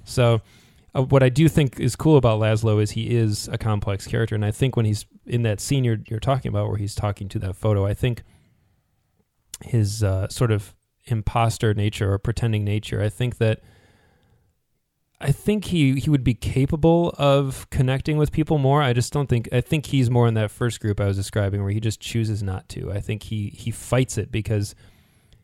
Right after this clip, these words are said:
he's, he's a man of extreme science and he's a pioneer in his field, so he doesn't even have decades to look back on and say, "Well, there were other people like me who are so driven, but they,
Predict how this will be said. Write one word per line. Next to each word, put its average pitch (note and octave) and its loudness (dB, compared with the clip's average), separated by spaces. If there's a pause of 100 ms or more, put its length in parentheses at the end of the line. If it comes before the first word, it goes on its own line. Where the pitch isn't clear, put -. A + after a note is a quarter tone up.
(220)
he's, A#2 0
he's A#2 0
a A2+ 2
man A2 2
of G2+ -4
extreme C#3+ 0
science A2 0
and A#2+ -2
he's A2+ 2
a G#2+ -2
pioneer C3 0
in G#2+ 2
his G#2+ -2
field, A#2 2
so A#2+ -2
he C3+ 2
doesn't C#3+ 2
even B2 0
have A#2 4
decades G#2+ 0
to G#2+ -6
look G#2+ -2
back A#2 2
on G#2 0
and G2+ -4
say, G#2 0 (600)
"Well, C#4 2
there A#3+ 10
were F#3+ 12
other D3+ 10
people C3 4
like B2 2
me G#2+ 4
who A2 6
are A2 6
so A2+ 2
driven, A2+ 4
but B2+ 2
they, F3 2